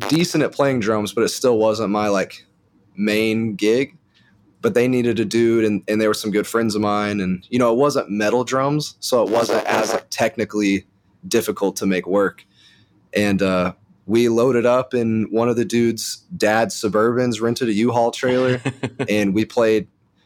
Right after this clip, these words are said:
Speaker 1: just about, like, every state, it felt like, in the continental U S at least. And, uh, I look back on that still as, it's, like, possibly my favorite tour I've ever done because everything was so new.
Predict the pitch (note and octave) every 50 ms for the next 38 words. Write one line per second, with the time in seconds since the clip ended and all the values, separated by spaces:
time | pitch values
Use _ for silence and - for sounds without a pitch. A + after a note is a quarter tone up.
0 | _ _ _ _ F#2+ - - C3+ D3 - - - F#3+ C#3 B2 B2+ C3 A#2+ A#2+ A#2
1 | A2+ - - - - G#2+ A2 G#2 A2+ A#2 A#2 A2 A2 G#2+ G#2 - - - - -
2 | - - G2+ G2+ F2 C#2 - _ - G2 - - G#2 G#2 G2+ - F2 F#2 - -
3 | G2 F#2+ F#2 F#2 F2+ F2 - _ _ - - G#2+ G#2+ G2+ - G#2+ G2+ G#2 G#2+ F#2+
4 | - G2 F#2+ F#2 F#2 F#2 F2+ F2+ F#2+ - - F2 D2+ E2 F2 E2+ E2 - - -
5 | - _ _ _ _ _ _ _ _ _ _ _ - G#2 G#2 G2+ G2 G2 G2 F#2+
6 | F#2+ F#2 F2+ F2+ - - _ _ _ _ _ _ _ _ _ _ _ _ - B2
7 | C#3 D#3 E3+ E3 - - A#2 B2 B2+ - C#3+ D3 D3+ D3+ - - - - E3 D#3+
8 | D#3 D#3 C3 A#2 - - _ - _ _ - _ _ _ _ _ _ _ _ _
9 | _ _ - - B2 B2 - - D3+ C#3 - - _ _ - - B2 C3 C3 -
10 | D3+ B2+ D3 D3 C#3 C3 A2+ - - A#2+ A#2 A2+ A#2 G#2+ - - A#2+ A2+ A2 G#2
11 | G2 G#2+ G2+ G2 F2 - F2+ F2+ G2+ F#2+ F2 D#2+ D#2 - _ _ _ _ _ A#2
12 | A2+ - B2 A2 - - - A2 A2 G#2 A2+ G#2+ - A2+ A2 G#2+ G#2 G2 - -
13 | - - - - - - A2 G#2 G2 G2 F#2+ G2+ G#2 A#2 C3 C3